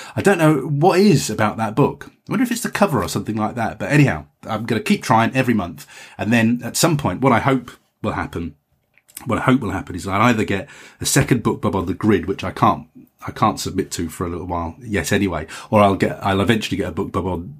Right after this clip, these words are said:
The Secret Bunker, but I'll put some new covers on my, uh, my sci-fis and, and kind of turn them into a series, a branded series, and just kind of do a makeover, uh, on those sci-fi books. But no, they're having none of it. They don't want The Secret Bunker at the moment. Not this month. I'll try again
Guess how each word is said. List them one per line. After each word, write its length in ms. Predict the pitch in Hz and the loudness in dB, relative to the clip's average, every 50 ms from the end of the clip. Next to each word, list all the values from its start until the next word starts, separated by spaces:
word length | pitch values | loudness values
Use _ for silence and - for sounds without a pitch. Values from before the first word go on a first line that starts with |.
| - | -12
The 100 | - - | -8 -4
Secret 340 | 92 - 98 - - - 80 | -2 -2 -2 -2 -4 -6 -4
Bunker, 360 | - 101 95 90 - 87 78 - - - - - | -2 -2 -2 -2 -4 -6 -8 -8 -12 -18 -10 -2
but 100 | - 104 | 2 4
I'll 100 | 98 98 | 4 4
put 280 | - - - 147 143 - | 4 2 2 2 2 2
some 160 | - 101 98 | -2 -2 0
new 160 | 98 98 95 | 0 0 0
covers 400 | - - - 113 92 101 95 85 | 0 0 0 2 2 2 2 2
on 240 | 85 80 80 80 - - - - _ _ | 0 0 -2 -4 -6 -12 -20 -20 _ _
my, 320 | - 101 87 85 85 - - - - - - | -2 -2 0 -2 -4 -6 -6 -6 -6 -4 -2
uh, 140 | - 101 95 | -2 -2 -2
my 200 | 95 98 95 90 82 | 0 0 0 0 0
sci-fis 640 | - - 110 95 80 - - 95 82 80 85 - - | 2 2 2 2 2 0 -2 -4 -4 -4 -4 -6 -6
and, 80 | - | -6
and 240 | - 101 92 85 - | -4 -6 -6 -4 -2
kind 160 | - 127 92 | 0 0 0
of 180 | 82 - 98 101 - - - - - - - - - - - 139 139 - - - | -2 -4 -8 -12 -12 -16 -18 -18 -18 -18 -18 -18 -18 -18 -18 -18 -20 -20 -4 0
turn 220 | - - 123 101 | 2 4 4 4
them 100 | 95 92 | 2 0
into 220 | 95 92 92 - 95 | -2 -2 -2 -4 -2
a 40 | 90 | -2
series, 480 | - - 107 95 92 87 87 87 78 | 2 2 2 2 2 0 -2 -4 -4
a 60 | 90 | -4
branded 380 | 78 - 95 90 87 87 80 - | -2 0 0 0 0 -2 -2 -2
series, 340 | - - 95 87 85 85 - | 0 0 0 0 0 -4 -6
and 100 | 87 85 | -6 -4
just 220 | - - - - - - - - - _ _ _ | -4 -4 -4 -6 -10 -16 -20 -20 -20 _ _ _
kind 180 | - 110 95 | -2 0 0
of 60 | 90 98 | 2 2
do 80 | 98 | 0
a 40 | 92 | 2
makeover, 640 | 90 98 98 98 - - 87 87 85 82 85 - - - - - - _ | 2 2 2 2 0 -2 -4 -4 -4 -6 -8 -10 -12 -18 -20 -20 -18 _
uh, 240 | - - 92 92 90 - | -2 0 2 2 2 0
on 160 | 95 90 92 | -2 -2 -2
those 160 | 87 85 - | -2 -4 -2
sci-fi 460 | - - 92 82 76 - 87 80 78 | -2 -2 -2 -2 -4 -6 -10 -12 -10
books. 320 | 73 78 73 - - - - | -10 -12 -12 -12 -14 -12 -10
But 160 | - - - | -6 0 4
no, 160 | 143 147 143 | 4 4 4
they're 160 | 107 107 101 | 2 0 0
having 180 | 110 107 110 110 | 0 0 2 4
none 140 | 120 117 110 | 4 4 4
of 80 | 101 | 2
it. 160 | 104 104 - | 0 -2 -4
They 100 | 104 92 | -6 -4
don't 220 | 78 107 107 107 101 | 0 0 0 0 -2
want 160 | 98 92 82 | -6 -8 -8
The 40 | 82 | -8
Secret 360 | - - 80 - - - - | -8 -10 -10 -10 -12 -12 -10
Bunker 340 | 92 87 82 - 90 82 80 | -10 -10 -10 -10 -12 -12 -12
at 180 | - 92 - - | -12 -14 -12 -8
the 60 | 87 | -6
moment. 300 | 92 90 82 80 85 95 | -6 -4 -4 -6 -4 -2
Not 140 | 110 - - | -2 2 2
this 160 | 156 143 - | 2 4 4
month. 280 | 151 156 123 - - - | 4 2 2 -2 -8 -6
I'll 180 | 104 98 92 90 | -4 -4 -4 -4
try 260 | - - - 110 98 | -4 -2 0 0 0
again 240 | 95 107 98 92 | 0 -2 -4 -4